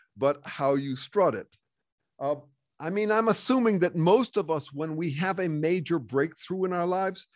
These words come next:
it's mostly for the safety and freedom we think it affords us, and very little for the content. And that happens all around.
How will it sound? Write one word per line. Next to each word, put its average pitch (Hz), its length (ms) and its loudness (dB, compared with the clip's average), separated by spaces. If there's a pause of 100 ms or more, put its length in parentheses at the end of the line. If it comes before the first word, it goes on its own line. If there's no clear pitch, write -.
(280)
it's 180 220 -4
mostly 185 400 2
for 123 220 -4
the 117 120 -2
safety 135 560 -2
and 110 120 -2
freedom 127 380 -2
we 110 100 -2
think 110 280 -8
it 113 80 -4
affords 110 380 -4
us, 113 180 -8
and 147 200 -4
very 151 180 2
little 110 220 0
for 101 160 -10
the 92 80 -10
content. 95 500 -8 (400)
And 175 120 -2
that 202 120 6
happens 135 400 2
all 101 240 0
around. 107 380 -2